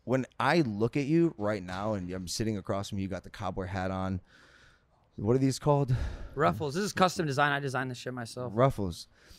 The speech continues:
Speaker 1: I'm looking at the ruffles and all the things. You don't,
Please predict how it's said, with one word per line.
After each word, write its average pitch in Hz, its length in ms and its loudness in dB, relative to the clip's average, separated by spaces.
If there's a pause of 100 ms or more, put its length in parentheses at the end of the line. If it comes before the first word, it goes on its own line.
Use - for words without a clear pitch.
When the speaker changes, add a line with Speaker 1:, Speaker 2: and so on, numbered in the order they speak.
(140)
Speaker 1:
I'm 101 120 -4
looking 156 200 4
at 139 100 4
the 110 120 2
ruffles 127 460 4
and 110 100 -2
all 131 120 6
the 120 100 2
things. 127 420 -2 (920)
You 110 140 2
don't, 160 240 6